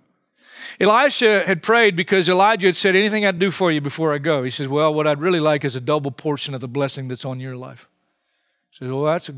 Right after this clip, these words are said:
that's a tough one, but if this happens, then that'll be the sign." And the sign came. And do you know there are twice as many miracles recorded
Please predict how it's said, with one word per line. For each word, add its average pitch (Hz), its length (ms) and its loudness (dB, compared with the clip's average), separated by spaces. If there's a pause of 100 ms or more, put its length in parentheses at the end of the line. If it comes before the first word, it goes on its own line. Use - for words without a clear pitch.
(260)
that's 151 180 -16
a - 40 -20
tough 196 300 -2
one, 143 140 -6
but 127 240 -8
if 131 340 -6
this 147 220 -2
happens, 175 520 0 (280)
then 131 160 -6
that'll 139 240 0
be 139 240 -4
the 127 100 -8
sign." 120 440 -6
And 110 160 -12
the 117 60 -10
sign 147 420 -6
came. 135 420 -8 (2500)
And 127 80 -12
do 131 60 -6
you 139 60 -4
know 170 180 2
there 170 100 0
are 143 40 -2
twice 180 320 0
as 175 100 -4
many 180 200 -4
miracles 165 500 -4
recorded 165 680 -4